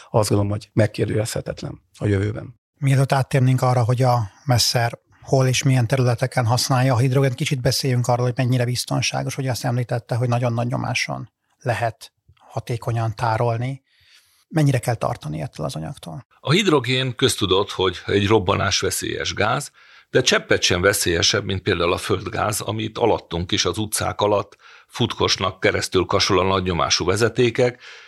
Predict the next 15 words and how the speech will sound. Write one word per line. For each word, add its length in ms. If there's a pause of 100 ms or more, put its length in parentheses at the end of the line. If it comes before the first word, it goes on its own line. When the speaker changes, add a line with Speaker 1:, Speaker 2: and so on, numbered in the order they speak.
(120)
Speaker 3:
Gondoljunk 400
csak 200
bele, 140
hatvan 380
atmoszférára 720
sűrítik 520
a 60
földgázt 540
ahhoz, 260
hogy 160
eljusson 440
egyik 240
városból 520
a 60
másikba, 720